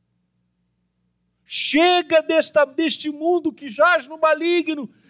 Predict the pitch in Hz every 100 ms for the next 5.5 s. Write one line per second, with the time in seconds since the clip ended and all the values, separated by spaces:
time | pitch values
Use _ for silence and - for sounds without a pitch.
0 | _ 320 302 - 311 - 330 - 311 208
1 | 302 339 320 294 - _ - 311 311 294
2 | - - 311 339 311 269 - - 302 262
3 | 320 311 294 330 320 254 302 220 - 294
4 | 311 294 240 _ - 311 320 320 320 320
5 | 330 349 339 254